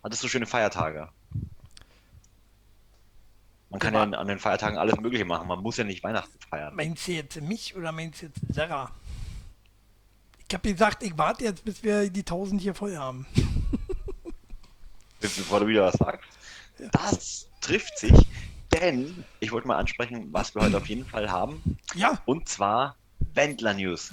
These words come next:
Speaker 2: Wendler News.
Speaker 1: Wendler News gibt es, also bleibt auf jeden Fall dran.
Speaker 2: Ne?
Speaker 1: Ja.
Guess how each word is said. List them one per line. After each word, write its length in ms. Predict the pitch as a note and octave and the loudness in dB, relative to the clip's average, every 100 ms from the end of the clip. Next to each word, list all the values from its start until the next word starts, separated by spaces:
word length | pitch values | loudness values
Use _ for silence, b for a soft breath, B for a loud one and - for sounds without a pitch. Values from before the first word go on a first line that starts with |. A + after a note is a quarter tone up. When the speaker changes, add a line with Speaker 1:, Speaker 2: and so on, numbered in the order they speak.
| F#3+ | 4
Speaker 2:
Wendler 400 | A3+ C#4+ D#4 E4 | 4 6 4 4
News. 220 | E4+ B3 | 6 4
Speaker 1:
Wendler 280 | D#3 D3+ A#2 | 2 -2 -4
News 320 | C3 D3 D3 - - - _ _ _ _ _ _ _ _ - | -2 -2 -4 -10 -20 -20 _ _ _ _ _ _ _ _ -2
gibt 240 | C3+ - | -2 4
es, 220 | B2+ - | 2 2
also 220 | - A#2 G#2+ | 0 -2 2
bleibt 240 | A2+ A#2 | 2 2
auf 80 | B2 | -4
jeden 140 | A#2+ | -6
Fall 140 | A#2+ F#2+ | -4 -4
dran. 320 | F2 G2 G3 - - - - - | 0 -2 2 2 2 0 -4 6
Speaker 2:
Ne? 300 | F#3 C#4 F4+ - B B B | 10 10 8 -8 B B B
Speaker 1:
Ja. 40 | - | 4